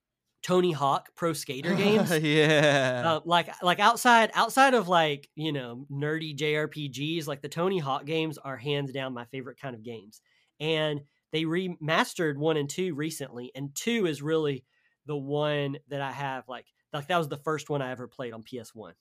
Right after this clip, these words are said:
Speaker 1: Um,
Speaker 2: Right.
Speaker 1: and so, so two I was very, very attached to early on, very nostalgic for it. And when that came out, like, I, I bought it day one and just <laughs> really,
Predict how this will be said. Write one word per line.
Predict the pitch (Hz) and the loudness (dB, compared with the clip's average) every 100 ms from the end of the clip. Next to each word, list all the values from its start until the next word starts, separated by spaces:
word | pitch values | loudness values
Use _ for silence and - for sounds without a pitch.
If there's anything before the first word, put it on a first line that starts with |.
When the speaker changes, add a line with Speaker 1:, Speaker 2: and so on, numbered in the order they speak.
| _ - | _ -18
Speaker 1:
Um, | 127 120 | -12 -6
Speaker 2:
Right. | 113 101 | -6 -6
Speaker 1:
and | 139 143 | -8 -8
so, | 151 143 131 _ _ | -6 -6 -8 _ _
so | - 160 | -6 -6
two | 151 233 220 175 | -2 0 4 4
I | 139 | 0
was | 131 | -4
very, | 123 110 120 160 156 143 | -12 -8 -2 0 0 -2
very | 147 147 135 | -2 0 -2
attached | 123 139 131 - - | -4 -8 -8 -10 -8
to | 139 127 117 _ _ _ _ | -6 -8 -10 _ _ _ _
early | 139 139 131 147 | -8 -6 -4 0
on, | 190 180 175 160 135 | 4 4 4 0 -2
very | 147 147 | -2 -2
nostalgic | 135 - 139 143 147 151 | -4 -6 -4 -4 -4 -10
for | - 156 151 | -6 -4 -2
it. | 147 _ _ _ _ _ _ _ _ _ - | -6 _ _ _ _ _ _ _ _ _ -10
And | 156 151 143 143 _ _ | -6 -4 -6 -10 _ _
when | 156 160 | -4 0
that | 180 185 | 0 2
came | 240 160 | 2 2
out, | 156 170 135 - _ _ _ | 4 4 4 -2 _ _ _
like, | 143 143 143 | -6 -6 -6
I, | 143 170 175 _ _ - | -4 -2 -2 _ _ -8
I | 151 | -8
bought | 127 147 165 190 | -4 0 4 2
it | 208 139 | 0 -6
day | 160 165 175 | -2 0 0
one | 156 139 151 170 175 170 165 143 _ _ - | -2 -2 0 0 0 -2 -6 -12 _ _ -8
and | 147 151 147 147 143 135 127 _ _ - | -4 -2 0 0 -2 -4 -10 _ _ -10
just | 143 156 151 | -6 -6 -6
<laughs> | |
really, | 127 135 143 190 180 160 | -6 -2 2 4 4 0